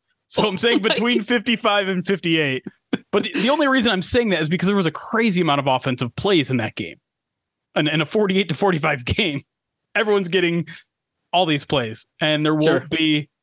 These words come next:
Speaker 1: and, and the, the extra thing, I, we're, we're doing two things I think I know every week.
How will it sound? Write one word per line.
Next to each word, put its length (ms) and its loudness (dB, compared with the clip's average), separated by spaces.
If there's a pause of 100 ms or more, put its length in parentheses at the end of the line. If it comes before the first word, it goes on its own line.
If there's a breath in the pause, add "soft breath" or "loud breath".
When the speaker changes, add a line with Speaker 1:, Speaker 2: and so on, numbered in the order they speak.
(240)
Speaker 1:
and, 260 -2
and 260 -2 (500)
the, 120 0
the 200 -2
extra 340 0
thing, 240 -2
I, 180 -2 (360)
we're, 180 -2
we're 100 0
doing 240 2
two 160 0
things 300 0
I 80 2
think 160 0
I 40 0
know 140 2
every 160 0
week. 160 -2